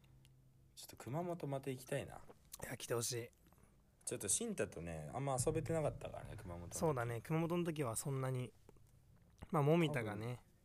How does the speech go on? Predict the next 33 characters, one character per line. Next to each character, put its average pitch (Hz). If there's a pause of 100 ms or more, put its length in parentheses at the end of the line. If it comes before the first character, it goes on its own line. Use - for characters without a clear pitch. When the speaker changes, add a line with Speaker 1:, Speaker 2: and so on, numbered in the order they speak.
(120)
Speaker 2:
そ -
の 120
時 107
は 98
Speaker 1:
う 123
ん、 107
そ 123
う 110
そ 107
う。 98
Speaker 2:
遊 123
ん 113
で 113
た 110
か 101
ら 98
ね。 104
Speaker 1:
ず 135
っ 139 (300)
と 175
も 180
み 185
た -
と -
い -
た -
も 73
ん。 - (2000)
な 120
ん 101
か、 80 (200)
あ 90
の、 82